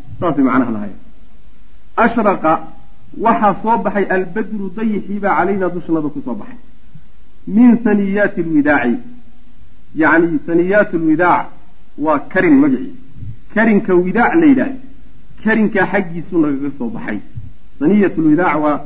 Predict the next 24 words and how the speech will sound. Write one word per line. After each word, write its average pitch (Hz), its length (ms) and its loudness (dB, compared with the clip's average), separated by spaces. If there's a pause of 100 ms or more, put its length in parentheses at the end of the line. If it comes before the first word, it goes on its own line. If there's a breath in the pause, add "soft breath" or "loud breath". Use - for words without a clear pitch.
(280)
duleedka 170 460 2
Madiinay 143 360 6
ku - 100 -6
taalla. 104 260 -6 (680)
Saniyatul 196 480 2
widaac 185 340 0
kaleeto 165 320 0
oo 170 140 -4
Maka 175 340 -2
agteedana 170 460 0
waa 120 140 0
jirta. - 320 -8
Waa 143 120 -2
fara 170 160 -2
badan 185 200 -2
yihiin 147 160 4
macnaha 139 280 0
saniyatul 135 400 2
widaac. 120 220 -2 (960)
Marka 202 240 0
dayixii 214 500 0
baa 196 160 0
noo 202 280 0
soo 190 160 -4